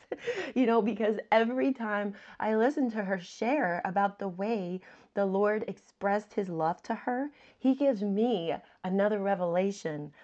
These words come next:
of his love for me. And I, and I can feel him as I'm listening. I feel him, like, hugging my heart, you know, like,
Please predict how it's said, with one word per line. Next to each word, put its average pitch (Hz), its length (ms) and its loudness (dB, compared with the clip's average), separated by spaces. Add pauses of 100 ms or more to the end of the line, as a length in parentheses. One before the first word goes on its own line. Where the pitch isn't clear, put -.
(120)
of 180 100 -4
his 160 220 -6
love 170 240 -2
for 160 80 -4
me. 151 460 -4
And 180 120 -4
I, 175 200 -4 (100)
and 170 140 -6
I 165 80 -6
can 156 240 -14 (160)
feel 254 240 -2
him 170 340 -6
as 233 240 -8
I'm 240 220 -2
listening. 196 680 -4 (300)
I 202 100 -2
feel 208 360 0
him, 220 220 -4
like, 175 160 -4
hugging 240 480 0
my 208 180 6
heart, 190 380 4
you 175 120 -4
know, 170 160 -2
like, 175 240 0